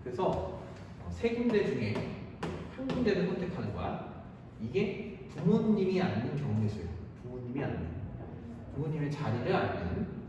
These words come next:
선택을 하고, 그 다음에 부모님의 자리를 바꾸는 것까지 생각하니까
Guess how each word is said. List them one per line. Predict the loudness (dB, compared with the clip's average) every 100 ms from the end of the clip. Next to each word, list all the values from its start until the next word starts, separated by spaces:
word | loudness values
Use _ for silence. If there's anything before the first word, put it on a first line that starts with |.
| -12 -14 -12 -12 -12 -12 -14 -14
선택을 | -6 -4 2 2 4 4
하고, | 4 4 2 -2 -6 -10 -12 -10
그 | -2
다음에 | 0 2
부모님의 | 2 4 6 6 4 4
자리를 | 2 2 2 2 2
바꾸는 | -2 -2 2 2
것까지 | 2 2 0
생각하니까 | 0 -2 -4 -4 0 0 2 -2 -6